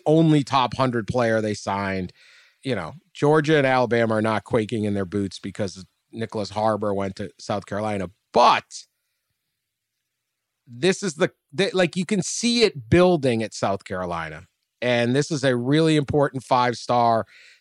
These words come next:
They've already locked up a bunch of the best players in state next year, even though Clemson's still going. They've got the, a quarterback.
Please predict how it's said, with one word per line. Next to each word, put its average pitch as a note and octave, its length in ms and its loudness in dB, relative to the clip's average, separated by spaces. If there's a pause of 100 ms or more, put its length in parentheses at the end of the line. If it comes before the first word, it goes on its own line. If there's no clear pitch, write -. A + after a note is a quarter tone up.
They've A#2 160 0
already D3+ 300 4
locked C3 360 0
up A#2+ 160 -2
a G#2 80 -6
bunch C3 340 -2
of A#2+ 200 -4
the A#2+ 80 -6
best B2 320 -2
players A#2+ 460 -2
in D3+ 260 0
state C#3+ 580 -2 (560)
next C3+ 440 -4
year, C#3 460 2
even B2 200 -4
though C#3+ 80 0
Clemson's C#3+ 500 0
still D3 240 0
going. C3 540 2
They've G#2+ 140 -6
got B2+ 220 -2
the, C#3 200 -4
a B2 100 -2
quarterback. B2+ 880 0